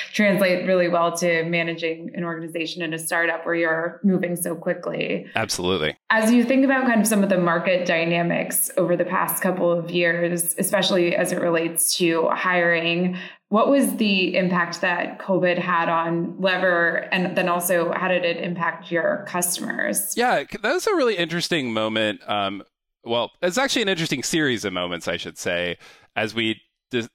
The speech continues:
Speaker 2: as we saw covid's impacts over the, the last years. And covid's not done yet. I think we're still seeing the, um,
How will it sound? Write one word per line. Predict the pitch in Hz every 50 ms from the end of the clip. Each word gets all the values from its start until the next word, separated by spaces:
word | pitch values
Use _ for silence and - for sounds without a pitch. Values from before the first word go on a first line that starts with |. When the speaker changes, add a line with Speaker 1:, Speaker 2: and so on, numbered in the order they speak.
| - -
Speaker 2:
as | 107 107 101
we | 120 113
saw | - - 117 107 104 104 101
covid's | - - 110 101 98 95 104 98 98 95 95 92 90 - - -
impacts | - - 104 101 101 - 98 87 85 82 82 - - - - -
over | - 101 98 95 98
the, | 92 98 98 - - -
the | 104 101
last | 101 98 98 95 - -
years. | 151 156 139 127 127
And | 127 120 120 - - - - - - _ _ _
covid's | - 151 170 170 185 170 147
not | 175 165 143
done | - 156 156 151
yet. | 120 95 87 85 - -
I | - 101 101 104 107
think | - - 113
we're | - 120 107
still | - - - 123 120
seeing | 117 - - 120 110 107 107 104 101 101 98 95 90 -
the, | 101 95 95 92 92 92 92 92 87
um, | - 92 92 95 92 92 90 90 87 87 87 87